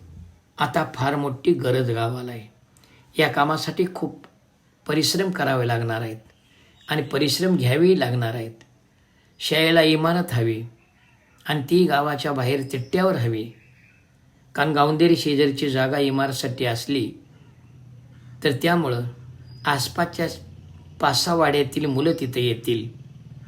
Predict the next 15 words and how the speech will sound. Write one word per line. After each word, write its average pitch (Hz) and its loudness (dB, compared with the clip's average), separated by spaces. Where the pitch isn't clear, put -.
आणि 156 2
मुलीही 156 2
येतील, 113 -4
कारण 156 0
चौथीच्या 151 2
पुढं 135 0
या 160 2
वाड्यांच्यामध्ये 139 0
शाळा 127 0
नाही. 113 -4
मुलींची 175 2
आणि 170 2
मुलांची 135 -2
सोय 156 0
होईल. 117 -2